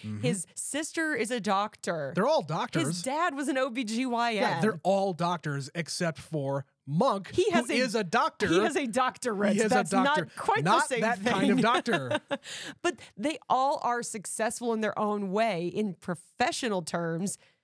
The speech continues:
Speaker 2: but they have no money because they fuck up their personal lives.
Speaker 1: I,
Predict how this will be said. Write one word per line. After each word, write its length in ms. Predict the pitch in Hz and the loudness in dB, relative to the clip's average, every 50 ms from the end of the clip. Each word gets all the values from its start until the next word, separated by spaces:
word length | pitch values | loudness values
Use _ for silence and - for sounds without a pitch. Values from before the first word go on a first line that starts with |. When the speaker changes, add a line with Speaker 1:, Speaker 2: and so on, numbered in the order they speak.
| _ _ _ - | _ _ _ -2
Speaker 2:
but 160 | 196 254 202 | -2 0 2
they 140 | 233 262 262 | 2 0 2
have 180 | 214 226 202 185 | 0 -2 -2 -2
no 380 | 202 185 185 190 190 202 240 294 | -2 -2 -2 0 0 2 2 0
money 560 | 302 277 262 311 339 269 202 185 185 208 208 - - - - - | 0 0 0 0 0 0 0 -2 -2 -4 -6 -8 -12 -20 -12 -8
because 280 | 190 220 180 254 226 196 | -6 -4 -2 -2 -2 0
they 100 | 214 208 | -2 -4
fuck 400 | - - _ - 240 233 240 254 | -4 -6 _ 0 0 0 0 -2
up 100 | 226 - | -4 -4
their 140 | 220 208 | -4 -4
personal 460 | - - 214 208 196 - 196 175 170 165 | -2 -2 -2 -2 -2 -2 -2 -2 -2 0
lives. 460 | 165 143 95 123 165 165 165 - - - | -2 -2 -2 -2 -4 -4 -6 -6 -4 -2
Speaker 1:
I, 460 | 147 160 170 175 170 160 156 156 | 0 0 0 0 0 0 -2 -4